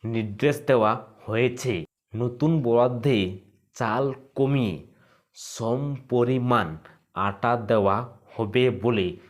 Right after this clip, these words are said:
প্রশাসন সূত্রে জানানো হয়েছে। হ্যাঁ, তো এখানে বলছেন বীরভূমের অতিরিক্ত জেলা শাসক বুলবুল বাগচি জানান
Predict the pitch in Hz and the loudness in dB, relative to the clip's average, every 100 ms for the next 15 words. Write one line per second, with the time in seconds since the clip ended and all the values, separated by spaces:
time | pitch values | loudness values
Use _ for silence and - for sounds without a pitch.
0 | _ _ _ 117 104 127 135 - 143 127 | _ _ _ -2 0 -2 -4 -2 0 0
1 | 120 120 127 120 113 98 95 - _ _ | 0 -4 -4 -2 0 -2 -4 -12 _ _
2 | 107 101 117 120 101 101 - _ _ - | -6 0 0 2 0 -2 -8 _ _ -4
3 | 107 107 107 131 85 - - - 127 147 | 0 0 0 -4 -6 -8 -20 -10 -2 0
4 | 110 - - _ - 127 123 156 156 127 | 0 -6 -18 _ 0 2 2 2 2 2
5 | 143 143 165 113 120 - _ 104 90 - | 0 2 2 2 -4 -12 _ -8 -6 0
6 | 147 151 110 131 135 101 92 - _ _ | 2 2 0 -2 0 0 -4 -12 _ _
7 | _ 123 123 151 151 - 127 123 127 - | _ -4 0 0 -2 -4 0 2 0 -4
8 | - 110 - - 143 87 - - - - | -8 -8 -4 0 2 0 -6 -18 -20 -20
9 | _ - 92 117 147 156 139 143 123 113 | _ -10 -2 2 4 2 0 0 0 -2
10 | 113 - - 85 98 113 - - 139 117 | -8 -20 -16 -4 -2 -2 -4 -10 -8 0
11 | 117 113 90 | 2 2 0